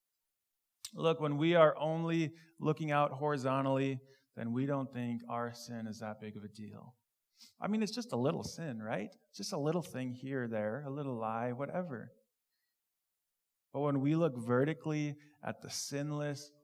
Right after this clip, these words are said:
holy, perfect God, we see that any sin is repugnant to him. Only then, when we understand that,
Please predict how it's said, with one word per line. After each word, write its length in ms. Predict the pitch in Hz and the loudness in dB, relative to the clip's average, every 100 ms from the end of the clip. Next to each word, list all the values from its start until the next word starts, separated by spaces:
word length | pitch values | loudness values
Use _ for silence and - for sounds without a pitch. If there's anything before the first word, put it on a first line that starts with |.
| _ | _
holy, 640 | - 139 143 143 139 135 135 - _ _ | -12 -6 -2 0 0 -2 -6 -20 _ _
perfect 600 | - 131 147 151 151 - | -6 0 0 0 -6 -6
God, 500 | 139 123 123 120 117 - - _ _ _ _ 127 | -4 0 2 2 -2 -8 -18 _ _ _ _ -10
we 100 | 131 | -6
see 160 | 139 | -4
that 160 | 123 113 - - | -2 -4 -6 -10
any 380 | 160 170 160 147 | -4 -2 0 -2
sin 400 | - 123 120 110 | -4 -4 -4 -4
is 200 | 110 110 | -8 -10
repugnant 600 | 120 - 139 127 120 113 - - | -12 -8 -6 -4 -4 -6 -12 -18
to 100 | - | -12
him. 540 | 135 - 117 107 120 - - _ _ 143 | -10 -8 -8 -8 -12 -16 -20 _ _ -8
Only 440 | 147 151 147 127 117 113 | -4 -2 0 -2 -4 0
then, 380 | 131 143 135 120 | 2 4 2 0
when 120 | 127 | 0
we 140 | 127 | 0
understand 560 | 139 143 131 135 123 120 | -2 -4 -6 -4 -2 0
that, 160 | 113 | -2